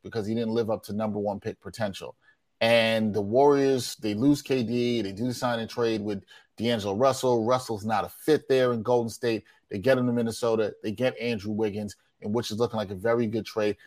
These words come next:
And Andrew Wiggins, who knew, Gerard? Now he's in a culture, using that word again, now he's in a culture where everybody's about winning. There's accountability that you know is coming from Steve Kerr, from Draymond, from Steph,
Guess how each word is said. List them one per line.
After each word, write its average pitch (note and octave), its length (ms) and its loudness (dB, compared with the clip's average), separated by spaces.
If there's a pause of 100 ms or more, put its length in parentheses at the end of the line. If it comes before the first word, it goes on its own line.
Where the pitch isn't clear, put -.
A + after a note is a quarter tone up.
(120)
And A#2+ 200 -4
Andrew G#3 280 6
Wiggins, E3+ 520 6 (260)
who D4+ 280 10
knew, C#4+ 460 6 (120)
Gerard? D3 500 8 (420)
Now A3+ 460 6
he's A#3+ 240 2
in G#3+ 100 0
a E3 100 -2
culture, G3 720 0 (300)
using E2+ 280 -16
that C2 140 -14
word C#3 220 -2
again, G#2 240 -6 (240)
now F#3+ 300 4
he's E3 100 0
in E3 80 0
a C3+ 60 -2
culture D3 400 0
where G2+ 400 -2 (840)
everybody's A2+ 600 2
about G2 260 0
winning. F#2+ 400 -6
There's A#2+ 300 0
accountability A2 1120 2
that G2 200 -4
you A2 80 -4
know G#2+ 220 0
is F#2 80 -14
coming G#2 240 -6
from D#2+ 140 -20
Steve C#3 360 0
Kerr, G2+ 240 -2
from G2 220 -14
Draymond, A2+ 520 2
from A2+ 140 -16
Steph, C3 320 0